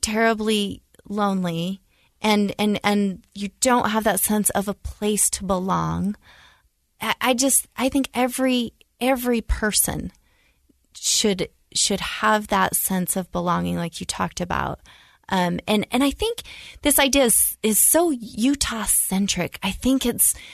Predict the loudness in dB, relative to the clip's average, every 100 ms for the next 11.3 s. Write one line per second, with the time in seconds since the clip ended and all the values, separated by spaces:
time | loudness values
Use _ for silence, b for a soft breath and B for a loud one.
0 | B -2 0 2 2 0 2 4 4 4
1 | 4 4 2 2 4 4 4 2 0 -2
2 | -4 -4 -4 -4 -4 2 4 6 4 4
3 | 2 0 -2 0 -2 -2 -2 -4 -6 0
4 | 2 4 4 2 0 2 0 0 B B
5 | B B _ 0 4 4 2 0 4 4
6 | 4 4 2 2 2 4 4 2 -2 -2
7 | -2 2 0 0 -2 0 0 -2 -2 0
8 | 2 0 0 0 2 2 2 2 2 2
9 | 4 4 4 4 2 2 0 0 2 2
10 | 0 -2 B B B -2 0 2 4 6
11 | 4 2 -2